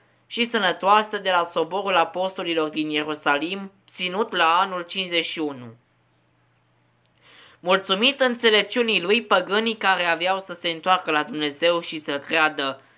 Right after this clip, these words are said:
în Hristos nu mai erau ținuți să păzească legea lui Moise. Astfel, începea lupta mântuirii prin credință în Hristos și prin fapte bune. De la Sfântul Iacov ne-a rămas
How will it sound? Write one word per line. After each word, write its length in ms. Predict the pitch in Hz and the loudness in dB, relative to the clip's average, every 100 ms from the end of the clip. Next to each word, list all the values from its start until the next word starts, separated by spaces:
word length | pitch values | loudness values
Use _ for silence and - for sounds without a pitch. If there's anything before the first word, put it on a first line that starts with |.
| _ | _
în 180 | - 156 | -6 -6
Hristos 680 | 147 135 - 180 190 185 - _ _ _ _ _ _ _ _ _ | -4 -6 2 2 2 -2 -12 _ _ _ _ _ _ _ _ _
nu 260 | 160 208 262 | -2 0 4
mai 280 | 240 202 | 4 4
erau 220 | 190 190 180 | 4 2 0
ținuți 440 | 175 170 180 185 | -6 -2 -2 0
să 120 | 170 | 0
păzească 560 | 165 156 165 165 - 156 | 2 0 2 0 0 0
legea 320 | 156 156 151 | 0 2 0
lui 140 | 147 | 0
Moise. 600 | 143 147 135 - 120 107 _ _ _ _ _ _ _ _ _ | -4 -6 -8 -10 -14 -18 _ _ _ _ _ _ _ _ _
Astfel, 680 | 160 160 160 185 208 226 233 _ _ - | 2 2 2 2 2 2 -10 _ _ -6
începea 640 | 180 185 190 190 240 269 | -4 0 -2 2 4 4
lupta 360 | 233 247 233 | 2 0 0
mântuirii 720 | 202 185 170 185 226 214 208 202 - _ _ _ _ | 0 -2 -2 0 2 2 0 -4 -20 _ _ _ _
prin 240 | 202 220 | 0 0
credință 800 | 214 196 185 202 240 240 208 208 208 | 0 2 2 0 -4 -2 0 0 -2
în 160 | 180 | -6
Hristos 460 | 180 156 151 190 196 | -2 -4 -2 -4 -2
și 120 | 180 | -6
prin 220 | - 156 | -6 -6
fapte 400 | 147 165 170 156 | 2 2 2 -4
bune. 460 | 147 151 131 120 _ _ _ _ _ _ _ _ _ _ _ _ _ _ _ _ - | -4 -8 -12 -16 _ _ _ _ _ _ _ _ _ _ _ _ _ _ _ _ 0
De 120 | 214 | 4
la 140 | 220 | 4
Sfântul 460 | 220 277 302 294 196 | 2 0 0 2 2
Iacov 500 | 202 247 254 247 233 | 4 2 2 0 0
ne-a 260 | 220 208 | 0 0
rămas 560 | 196 202 226 214 - | 0 0 0 0 -8